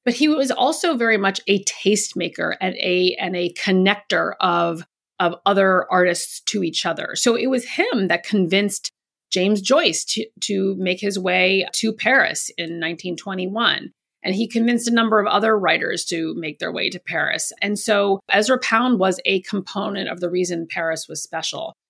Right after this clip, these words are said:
Another thing that was special about Paris,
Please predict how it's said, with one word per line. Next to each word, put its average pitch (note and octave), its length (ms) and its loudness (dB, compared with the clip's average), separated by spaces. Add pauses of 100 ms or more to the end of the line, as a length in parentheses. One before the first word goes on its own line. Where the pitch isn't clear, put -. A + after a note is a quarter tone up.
(140)
Another F4+ 320 4 (140)
thing C#4 240 2
that A#3+ 100 0
was G3+ 160 -2
special G3 400 -2
about F3 300 0
Paris, F3 600 0